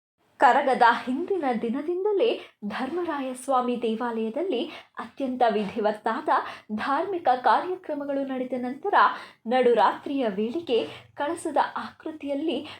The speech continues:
ಮಲ್ಲಿಗೆ ಹೂವಿನ ಕರಗವನ್ನ ಮುಖ ಮುಚ್ಚುವಂತೆ ತಲೆಯ ಮೇಲೆ ಹೊತ್ತ ಪೂಜಾರಿ ನರ್ತಿಸುತ್ತಾ ಗುಡಿಯಿಂದ ಹೊರಬರುತ್ತಾರೆ.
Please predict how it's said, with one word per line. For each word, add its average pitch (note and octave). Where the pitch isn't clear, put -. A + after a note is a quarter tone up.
ಮಲ್ಲಿಗೆ D#4+
ಹೂವಿನ B3+
ಕರಗವನ್ನ E4+
ಮುಖ C#4+
ಮುಚ್ಚುವಂತೆ D4
ತಲೆಯ C#4+
ಮೇಲೆ D4+
ಹೊತ್ತ C#4+
ಪೂಜಾರಿ E4+
ನರ್ತಿಸುತ್ತಾ D4
ಗುಡಿಯಿಂದ C4
ಹೊರಬರುತ್ತಾರೆ. A3